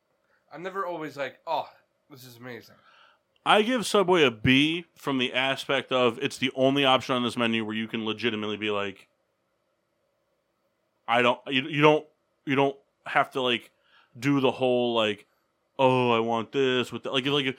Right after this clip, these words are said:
Speaker 2: if somebody's going to Subway, if, if somebody's going to Subway in this room, and you tell them what they want, you're gonna tell them specifically what you want,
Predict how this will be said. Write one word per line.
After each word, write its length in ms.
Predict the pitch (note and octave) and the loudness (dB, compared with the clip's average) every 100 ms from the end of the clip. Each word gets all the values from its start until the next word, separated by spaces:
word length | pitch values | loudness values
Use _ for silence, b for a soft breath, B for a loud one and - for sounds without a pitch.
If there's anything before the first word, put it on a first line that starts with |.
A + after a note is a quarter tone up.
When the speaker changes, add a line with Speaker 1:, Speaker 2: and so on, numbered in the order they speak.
| B B | B B
Speaker 2:
if 80 | B2+ | -2
somebody's 280 | G#3 A#3 F#3 | 0 0 2
going 160 | G3+ | 4
to 60 | F3 | 4
Subway, 260 | D#3 A#2 A#2 | 2 0 -2
if, 80 | |
if 160 | B2+ C3 | -4 0
somebody's 320 | E3 G3 G3+ | 2 2 4
going 120 | G3 | 2
to 60 | F3+ | 4
Subway 280 | E3+ D#3 C#3+ | 4 4 4
in 60 | |
this 120 | C3 A#2 | 2 0
room, 320 | A#2+ G2 G2 _ _ _ _ _ b b | -2 -2 -8 _ _ _ _ _ b b
and 160 | A#2+ | 0
you 80 | B2+ | 2
tell 140 | D3 C#3+ | 6 6
them 80 | C#3 | 6
what 80 | |
they 100 | C3+ | 4
want, 340 | A#2+ A#2 G2+ - _ _ - | 6 4 2 -4 _ _ -6
you're 140 | C3 | 0
gonna 140 | D3 C#3 | 0 4
tell 160 | D#3 | 4
them 120 | C#3 | 4
specifically 500 | C3 C3+ D#3 C#3 C#3 | -2 -2 0 2 2
what 180 | B2+ A#2 | 2 2
you 80 | B2 | 0
want, 300 | A2+ G#2+ | 2 2